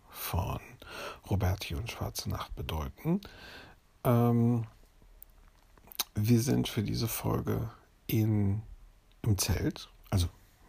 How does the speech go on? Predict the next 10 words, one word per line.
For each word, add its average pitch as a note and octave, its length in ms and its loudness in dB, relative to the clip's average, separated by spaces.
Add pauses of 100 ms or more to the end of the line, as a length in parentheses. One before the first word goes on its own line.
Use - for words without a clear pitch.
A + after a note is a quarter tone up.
ich - 180 -8
erzähle G2+ 400 0
diese G2 440 -4
Geschichte, G#2+ 760 -2
während G2 340 0
wir A2+ 240 -2 (160)
bei A#2 100 6
uns A#2+ 240 6
im G2+ 120 0
Garten B2 460 -2